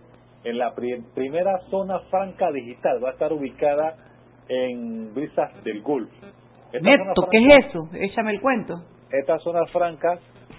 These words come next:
Speaker 1: se pre-, se prestará servicios digitales especializados,
Speaker 2: Ujú.
Speaker 1: como,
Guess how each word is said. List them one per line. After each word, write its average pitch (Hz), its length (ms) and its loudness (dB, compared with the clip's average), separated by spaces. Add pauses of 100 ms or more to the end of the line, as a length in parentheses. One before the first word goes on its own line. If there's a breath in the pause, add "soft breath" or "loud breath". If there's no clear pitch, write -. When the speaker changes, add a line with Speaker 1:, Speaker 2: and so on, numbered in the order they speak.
Speaker 1:
se 143 120 0
pre-, 131 160 -8 (260)
se 139 120 -2
prestará 131 440 0
servicios 165 500 -2
digitales 214 560 -2
especializados, 131 960 -2 (300)
Speaker 2:
Ujú. 190 420 -8 (880)
Speaker 1:
como, 127 440 0